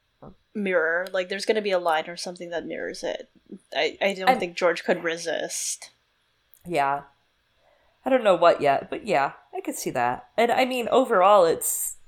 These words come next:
Speaker 2: same thematics, right? It's someone kind of overreaching what they're doing.
Speaker 1: Yeah, I mean, if Drogon also survives, right, it could be like, oh, her
Speaker 2: Ah.
Speaker 1: trying to reach out for Drogon or her dragon or something, the way that John's reaching for the sword.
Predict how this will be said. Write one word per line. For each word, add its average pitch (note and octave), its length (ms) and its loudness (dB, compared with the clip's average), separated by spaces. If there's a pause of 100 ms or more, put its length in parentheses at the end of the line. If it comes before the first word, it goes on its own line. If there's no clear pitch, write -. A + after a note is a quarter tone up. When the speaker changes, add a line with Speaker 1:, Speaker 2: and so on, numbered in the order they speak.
(120)
Speaker 2:
same E3 320 0
thematics, D3 560 2
right? D3+ 160 2
It's - 180 -6
someone D#3 340 0
kind F3 180 0
of D3 80 -2
overreaching D3+ 760 -4
what - 160 -2
they're C#3 140 0
doing. C#3 420 -4 (240)
Speaker 1:
Yeah, F3 380 2
I A3+ 80 6
mean, B3+ 180 2
if A#3+ 220 6
Drogon A#3 520 4
also G3+ 380 6
survives, G3 720 4
right, F3+ 300 0
it F#3 160 -6
could F3+ 140 -10
be F3+ 140 -2
like, E3 300 0
oh, F3+ 380 4 (380)
her G#3 220 6
Speaker 2:
Ah. - 40 8
Speaker 1:
trying F#3 320 4
to F#3+ 360 0
reach F3+ 280 -2
out F3 280 6
for G3 140 -4
Drogon F3+ 600 0
or E3+ 140 -6
her F3+ 120 -16
dragon E3+ 360 -2
or E3+ 80 -6
something, F3 360 -10
the E3+ 80 -8
way E3+ 160 -4
that D#3+ 220 0
John's E3 380 -2
reaching F3 340 -10
for E3+ 280 -6
the F3+ 140 -16
sword. G3 580 -2